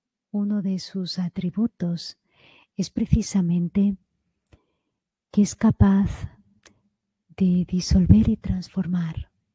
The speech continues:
en el alma lo que el alma no ha podido por sí misma. Evidentemente uno tiene que dar sus pasos. Uno tiene que poner de sí.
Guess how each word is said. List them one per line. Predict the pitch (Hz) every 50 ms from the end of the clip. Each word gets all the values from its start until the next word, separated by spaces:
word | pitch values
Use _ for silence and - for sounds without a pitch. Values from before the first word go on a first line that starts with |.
| _ _ _ _ _ _ _ _ _
en | - 180 185
el | 190 185
alma | 190 185 190 196 196 190
lo | 196 180
que | - - 196
el | 196
alma | 202 202 208 220 202
no | 180 180
ha | 170
podido | _ 175 165 170 160 156 156
por | _ - 160 147
sí | - - -
misma. | 160 156 151 151 - - 175 165 - _ _ _ _ _ _ _ _ _ _ _ _ _ _ _ _ _ _
Evidentemente | - 165 190 190 208 208 180 208 190 190 196 196 185 - 214 196
uno | 196 196 190
tiene | 185 190 190 175 175 170
que | - - 180 156
dar | 170 165 160 165 - 180 170
sus | - - - - 156 -
pasos. | _ - 151 147 139 - - - 165 - - - - - - _ _ _ _ _ _ _ _ _ _ _ _ _ _ - - _ _ _ _ _ _ - - - _ _ _ _ _
Uno | - 180 180 180 196 202
tiene | - 190 185 175 180 180
que | - - 180 175
poner | - - 165 170 156 170 175 175 175 165
de | 170 160
sí. | 143 - - - 175 147 135 - _